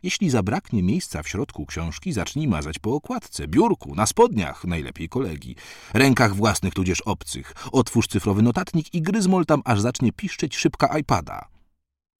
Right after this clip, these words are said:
W przypływie dobrego humoru możesz domalować na moim zdjęciu wąsy, brodę i włosy na głowie, pieprzyki, znamiona, tatuaże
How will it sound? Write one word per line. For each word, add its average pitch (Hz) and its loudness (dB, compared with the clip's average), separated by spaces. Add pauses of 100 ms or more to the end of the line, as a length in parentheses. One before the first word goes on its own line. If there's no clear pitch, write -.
W - -20
przypływie 127 -2
dobrego 87 0
humoru 87 0 (500)
możesz 214 4
domalować 92 4
na 90 2
moim 87 2
zdjęciu 85 0
wąsy, 90 -2
brodę 78 -6
i 220 0
włosy 95 0
na 85 0
głowie, 82 -4 (300)
pieprzyki, 247 0
znamiona, 117 4
tatuaże 95 -4